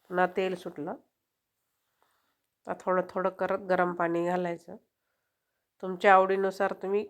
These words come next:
किती तुम्हाला दाटसर हवे त्यानुसार तुम्ही पाणी घाला, घालू शकता.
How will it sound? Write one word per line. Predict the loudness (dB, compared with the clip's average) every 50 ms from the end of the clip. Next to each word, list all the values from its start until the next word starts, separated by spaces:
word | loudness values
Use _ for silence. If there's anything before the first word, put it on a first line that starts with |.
| -10 -20 _ _ -20
किती | -16 -14 -14 -8
तुम्हाला | -6 0 2 2 2 4
दाटसर | 6 6 4 4 4 -2 -4 -4 -4
हवे | -2 -2 -2 -2 -2
त्यानुसार | -2 -4 -4 -4 -4 -8 -8 -10 -10 -12 -12 -14 -12
तुम्ही | -10 -8 -8 -10 -12 _ _ _ _ _ _ _ _ _ _ _ _ _ _ _ _ _ _
पाणी | -2 0 0 0 0 0
घाला, | 0 0 -2 -4 -8 -10 -12 -6
घालू | -6 -4 -4 -6
शकता. | -8 -10 -16 -20 _ _ -16 -16